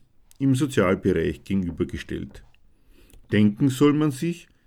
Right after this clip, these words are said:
die hohen Kosten der Bankenrettung wären Vorwand beziehungsweise Grund, die Filmemacher unterscheiden da nicht so genau,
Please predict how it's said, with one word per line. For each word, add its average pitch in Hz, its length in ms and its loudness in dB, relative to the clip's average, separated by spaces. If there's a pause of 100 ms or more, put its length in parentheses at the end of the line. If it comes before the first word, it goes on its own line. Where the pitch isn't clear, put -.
(140)
die 131 80 4
hohen 110 360 6
Kosten 123 480 0
der - 80 -2
Bankenrettung 123 1000 -2
wären 92 280 0 (160)
Vorwand 117 800 2 (420)
beziehungsweise 95 680 2
Grund, 113 680 0
die 82 260 -8
Filmemacher 98 680 0
unterscheiden 90 580 -4
da 113 80 0
nicht 117 220 -4
so 135 100 -2
genau, 123 420 -2